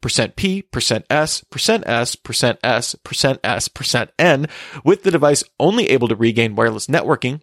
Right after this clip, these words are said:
by resetting the device's iPhone network settings. A restart or just renaming the S S I D wouldn't do. Security researchers looking at the crash report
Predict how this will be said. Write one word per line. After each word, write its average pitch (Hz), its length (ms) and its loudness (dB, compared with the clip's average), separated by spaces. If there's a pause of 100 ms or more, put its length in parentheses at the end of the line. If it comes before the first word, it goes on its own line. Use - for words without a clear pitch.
(100)
by 120 80 0
resetting 123 560 0
the 131 100 -6
device's 113 500 0 (100)
iPhone 113 360 -2
network - 320 -8
settings. 117 400 0 (340)
A - 60 -8
restart 127 600 2
or 104 80 -4
just 110 220 -4
renaming 117 380 -2
the 107 160 -8
S - 180 -4
S 110 140 -4
I 90 100 -4
D 127 220 2
wouldn't - 340 -8
do. 123 300 2 (480)
Security 123 420 0
researchers 123 720 2
looking 151 340 -2
at 98 140 -8
the - 80 -6
crash - 260 0
report 120 380 0